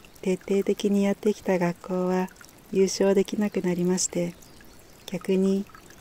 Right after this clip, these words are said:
みんなで笑顔で楽しくやろうよっていう高校だけが優勝するようになってきたんです。それから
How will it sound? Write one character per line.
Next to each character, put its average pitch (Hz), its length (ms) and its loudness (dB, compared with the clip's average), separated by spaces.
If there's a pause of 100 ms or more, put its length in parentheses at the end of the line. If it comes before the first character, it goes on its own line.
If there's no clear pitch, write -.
(160)
み 196 140 0
ん 196 60 2
な 208 120 4
で 190 120 0 (100)
笑 - 0 -
顔 196 220 2
で 180 100 -2
楽 180 260 0
し - 100 -2
く - 120 -2
や 180 160 4
ろ 196 160 0
う 196 80 4
よ 180 160 4
っ 170 40 -4 (380)
て 180 100 -4
い 180 180 2
う 185 60 2
高 190 240 -2
校 196 240 0
だ 190 120 0
け 208 160 -4
が 185 220 -2 (500)
優 190 140 2
勝 190 280 0
す - 160 -4
る 190 120 2
よ 202 140 4
う 196 40 4
に 180 140 6
な 180 100 4
っ - 20 -2
て - 160 -4
き - 80 -14
た 175 180 -4
ん 170 80 -2
で 170 140 -4
す。 - 200 -16 (1800)
そ - 140 -14
れ 202 100 -4
か 202 160 -4
ら 208 280 -2